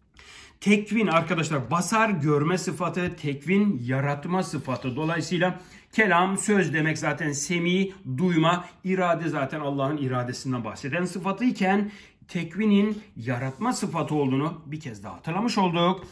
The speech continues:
Cevabımız B seçeneği bu soruda. Yedinci sorumuz, Rabbim yerde ve gökte her şeyi bilir. O hakkıyla işiten ve bilendir ifadesi var.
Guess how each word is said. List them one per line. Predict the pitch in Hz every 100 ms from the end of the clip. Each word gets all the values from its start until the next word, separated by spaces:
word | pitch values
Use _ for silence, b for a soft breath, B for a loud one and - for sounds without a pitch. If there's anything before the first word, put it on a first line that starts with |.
| B 151
Cevabımız | 190 202 156 139 160 143
B | 147 175
seçeneği | 175 135 135 147 190
bu | 214
soruda. | - 127 107 101
Yedinci | 101 165 240 294 226
sorumuz, | 156 131 135 185 - B B B 139
Rabbim | 233 233 262 262 254 - -
yerde | 131 175 190 214 247
ve |
gökte | 180 156 147 143
her | 135 185
şeyi | 220 - 160 143
bilir. | 131 147 190 - B B -
O | 165 196 240 - -
hakkıyla | - 151 - - 277 240
işiten | 208 160 185 156 - 226 247 220 165
ve | 214 170
bilendir | 139 175 208 262 269 226
ifadesi | 196 160 156 143 131 131 127
var. | 87 - -